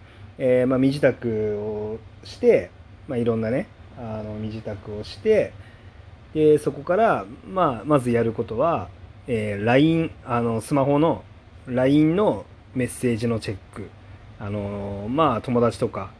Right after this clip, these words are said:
知り合いとか、えー、仕事関係者から何かしら連絡が来てないかなっていうのを見て、まあ、来てたら、緊急度に応じて、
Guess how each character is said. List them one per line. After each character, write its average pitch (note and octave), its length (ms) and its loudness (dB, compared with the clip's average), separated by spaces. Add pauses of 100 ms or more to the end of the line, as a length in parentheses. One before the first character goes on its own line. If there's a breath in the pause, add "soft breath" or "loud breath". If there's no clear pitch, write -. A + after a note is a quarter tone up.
(160)
知 - 160 -10
り G#2+ 120 -2
合 G#2 80 0
い G2 60 -4
と G2+ 100 -8
か、 F#2+ 180 -12 (680 loud breath)
え G2 200 -6
ー、 - 20 -8
仕 - 120 -2
事 A2 200 2
関 A2 200 -2
係 G#2+ 180 -2
者 F#2 400 -8
か D3+ 80 0
ら G#3 160 4
何 A#2 200 -2
か A2+ 120 -6
し - 100 -10
ら G#2+ 160 0
連 G#2+ 140 -2
絡 G#2 220 -6
が G2+ 100 -8
来 - 60 -18
て A2 120 -4
な F#2+ 100 -6
い F#2+ 60 -10
か G#2+ 80 -12
な D3+ 180 -2
っ F3+ 40 -8
て D3+ 160 -4
い - 20 2
う A#2+ 40 0
の A#2 80 -2
を - 20 0
見 D3 120 0
て、 F#3 320 2 (100)
ま D#3 340 -2
あ、 - 0 - (120)
来 - 80 -18
て A3+ 120 -2
た F#3 120 -2
ら、 F#3 320 0 (120)
緊 C3+ 200 0
急 C#3 400 2
度 A#2+ 100 0
に A#2 120 -2
応 A#2+ 160 2
じ D#3+ 100 -6
て、 F#3+ 320 2